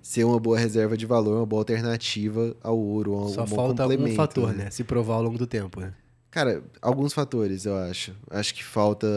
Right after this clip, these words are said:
Speaker 1: se provar ao longo do tempo. Acho que é o principal, mas acho que a, a questão da utilidade, é, o Bitcoin ainda é muito pouco útil na prática, né?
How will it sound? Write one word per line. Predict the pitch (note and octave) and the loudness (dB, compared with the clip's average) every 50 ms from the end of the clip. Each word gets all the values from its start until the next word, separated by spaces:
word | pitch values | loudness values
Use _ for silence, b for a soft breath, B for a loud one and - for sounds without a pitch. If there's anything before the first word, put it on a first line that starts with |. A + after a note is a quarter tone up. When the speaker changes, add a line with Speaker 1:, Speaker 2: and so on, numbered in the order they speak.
| G2+ G2 F#2+ F#2 F2+ F#2 | 2 0 0 -2 -4 -4
Speaker 1:
se | - - - | -8 -8 -6
provar | - A2 G#2 G#2 G#2+ | -4 -2 0 0 0
ao | G#2 | 0
longo | G#2 G#2+ G#2 G#2 F#2+ | 0 -2 -4 -4 -6
do | F#2+ | -8
tempo. | - - G#2+ G#2+ A2+ B2 - C3+ C3 - _ _ _ _ _ _ _ _ _ _ _ _ _ _ _ - | -8 -4 -4 -2 -2 -4 -6 -8 -12 -12 _ _ _ _ _ _ _ _ _ _ _ _ _ _ _ -10
Acho | C#3+ - - | -8 -6 -2
que | - G#2+ | 0 0
é | |
o | G#2 | 0
principal, | - A2+ G#2 G2 - G#2 - - G2+ G#2 G#2+ G#2+ | 0 -2 -4 -4 -6 -6 -2 0 2 4 4 4
mas | A2 A2+ A2 G#2 G#2+ | 2 0 0 2 0
acho | G2+ G#2 - - | 0 0 -2 -4
que | - - A2 | -4 -2 0
a, | G#2 G2+ F#2+ F#2+ G2 F#2 F#2 F#2 E2 D#2+ | 2 2 2 2 2 2 0 0 -2 -4
a | G2+ | -4
questão | - - A#2 G#2 - - - G#2+ G#2+ G#2+ G#2+ G#2 | -6 -6 -6 -6 -6 -6 -4 -2 -2 -2 -2 0
da | G#2 G#2 G2+ G2+ G2 F#2+ F#2+ | 2 2 4 4 2 2 0
utilidade, | G#2 G#2+ - - C3 B2 A#2+ G2+ G2 G2 G2 G2+ A2 B2 B2+ C3+ C3+ B2+ - b b b b b b b b b b b b - | -2 -2 -2 -2 -2 -2 -2 0 2 2 2 2 2 0 -2 -6 -10 -12 -16 b b b b b b b b b b b b -8
é, | - F#2+ F#2+ | -4 -2 -2
o | F#2 | -2
Bitcoin | F#2+ F#2+ - - - A2 G#2 | -2 -4 -6 -4 -2 0 0
ainda | G#2 G#2 G#2 G#2 | 0 0 0 0
é | G#2 | 0
muito | G#2+ A2+ A2+ - - | 0 -2 -4 -6 -8
pouco | - - A#2 A#2+ C3 C3 - - A2 G#2+ | -6 0 2 2 2 2 0 -4 -2 0
útil | A2+ A#2 A#2 - - G#2+ | 0 0 0 -2 -4 -6
na | G2+ G2+ G2 | -4 -6 -6
prática, | - - - G2 F#2+ G#2 A#2+ - - - - G2+ | -6 -4 0 0 2 0 0 -2 -6 -8 -8 -8
né? | G2 G2 F#2+ F#2 G2 | -6 -6 -6 -6 -8